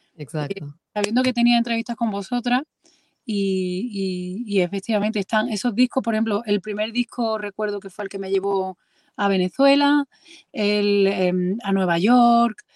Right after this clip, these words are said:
Speaker 2: em, y luego el disco de Navidad, eh, también, porque era muy bonito compartir un,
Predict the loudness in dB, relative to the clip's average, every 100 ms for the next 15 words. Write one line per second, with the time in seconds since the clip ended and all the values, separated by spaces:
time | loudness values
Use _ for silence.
0 | -20 -20 _ -4 0 2 2 0 -2 -4
1 | -4 -6 -10 -18 _ -10 -2 0 0 2
2 | 2 2 0 -2 -2 0 4 2 2 2
3 | 2 2 -4 _ _ _ _ _ _ _
4 | -6 -2 -2 -2 -2 -4 -6 -10 _ _
5 | _ 0 2 4 4 4 2 -4 0 2
6 | 2 4 4 4 2 0 -2 -2 0 -2
7 | 0 0 0